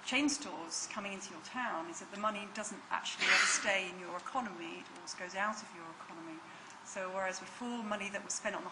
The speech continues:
high street generally was spent in shops that were owned by local people, um, that money was kept in the local economy and respent in the local economy. Now a lot of the money that's generated through spending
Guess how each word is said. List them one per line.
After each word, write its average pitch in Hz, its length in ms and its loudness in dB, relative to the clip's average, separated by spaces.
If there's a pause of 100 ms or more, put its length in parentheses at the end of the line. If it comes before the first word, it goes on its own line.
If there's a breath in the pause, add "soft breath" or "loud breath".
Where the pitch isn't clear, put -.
(100)
high 226 80 4
street 226 320 -2 (560)
generally 202 320 -2
was 175 80 -2
spent 202 300 0
in 175 80 -6
shops - 400 2
that - 120 -8
were - 160 -4
owned 185 140 -6
by 180 60 0
local 175 360 -6
people, 269 380 -4 (640 loud breath)
um, 214 540 -2
that 220 160 6
money 214 180 2
was 190 140 0
kept - 420 0 (260)
in 190 60 -8
the 190 80 -6
local 202 280 0
economy 262 480 2
and 208 80 -4 (100)
respent 208 400 -2
in 202 80 -6
the 190 100 -4
local 190 300 -4
economy. 190 560 -6 (500 loud breath)
Now 226 400 10
a - 0 -
lot 208 140 0
of 196 80 -8
the 190 60 -8
money 190 220 -2
that's 180 220 -2
generated 190 560 -2
through - 200 -6
spending 175 600 -4